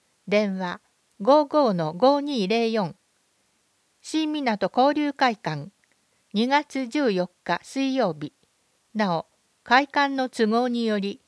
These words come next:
水曜日開催。十三時三十分から十六時三十分。救急薬品市民交流プラザ。三月十二日火曜日。十三時三十分から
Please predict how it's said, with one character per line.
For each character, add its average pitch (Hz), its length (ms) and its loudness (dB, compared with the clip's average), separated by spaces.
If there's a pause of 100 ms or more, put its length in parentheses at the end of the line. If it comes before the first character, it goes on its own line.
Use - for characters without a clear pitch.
(120)
水 285 320 0
曜 240 160 4
日 160 120 -8
開 190 260 -2
催。 175 360 -4 (640)
十 285 220 -2
三 277 340 0
時 175 220 -4
三 277 260 2
十 269 140 -6
分 180 320 -4
か 165 100 -4
ら 156 180 -4 (120)
十 269 240 0
六 269 260 -2
時 175 120 -4
三 240 260 0
十 233 100 -6
分。 160 400 -10 (960)
救 302 220 2
急 311 260 0
薬 285 320 -2
品 170 380 -6
市 294 200 -8
民 202 240 -4
交 247 240 2
流 277 200 -2
プ 247 160 -2
ラ 175 100 2
ザ。 - 240 -6 (560)
三 294 320 0
月 196 280 -4
十 220 260 0
二 233 160 -2
日 208 420 -4
火 202 160 -2
曜 208 220 0
日。 147 220 -12 (420)
十 294 220 0
三 285 340 -2
時 185 220 -4
三 269 280 2
十 262 120 -4
分 180 320 -6
か 160 140 -2
ら 156 180 -2